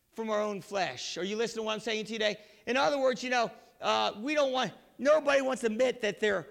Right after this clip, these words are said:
overweight. Hallelujah. And you just wear it just right. Cover it up just right.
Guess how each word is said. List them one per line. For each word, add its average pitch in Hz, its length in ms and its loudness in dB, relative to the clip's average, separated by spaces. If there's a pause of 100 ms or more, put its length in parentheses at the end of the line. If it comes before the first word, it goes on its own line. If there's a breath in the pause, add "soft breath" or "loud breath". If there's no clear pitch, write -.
overweight. 190 640 2
Hallelujah. 185 720 2 (460 loud breath)
And 202 140 0
you 247 140 -2
just 202 160 -6
wear 233 340 4
it 190 80 -4
just 233 320 -2
right. 180 640 -6 (760 soft breath)
Cover 240 420 4
it 240 60 6
up 190 180 0
just 247 320 0
right. 160 640 -4